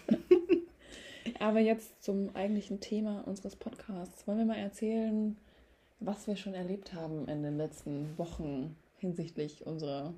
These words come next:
Speaker 2: Schullaufbahn.
Speaker 1: Wir haben viel erlebt. Also, vor allem in der letzten Woche ist irgendwie viel passiert, fand ich. Wie,
Speaker 2: Ja.
Speaker 1: wie ging's dir?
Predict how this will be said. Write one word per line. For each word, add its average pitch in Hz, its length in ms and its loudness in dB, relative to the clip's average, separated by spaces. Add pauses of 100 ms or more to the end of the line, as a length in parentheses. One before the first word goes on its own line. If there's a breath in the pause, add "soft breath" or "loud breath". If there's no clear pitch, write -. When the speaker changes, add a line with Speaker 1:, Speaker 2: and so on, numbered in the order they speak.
(140)
Speaker 2:
Schullaufbahn. - 920 0 (260)
Speaker 1:
Wir 208 100 2
haben 202 120 4
viel 240 280 0
erlebt. 175 600 0 (140)
Also, 208 360 2 (1700 soft breath)
vor - 200 -4
allem 220 240 2
in 185 80 2
der 175 80 2
letzten 190 420 0
Woche 156 480 -6
ist - 140 -12
irgendwie 180 240 0
viel 220 220 -2
passiert, 202 500 -8
fand 170 300 -8
ich. 170 260 -10 (140)
Wie, 196 120 2
Speaker 2:
Ja. 180 160 2
Speaker 1:
wie 214 80 4
ging's 202 360 -2
dir? 233 300 0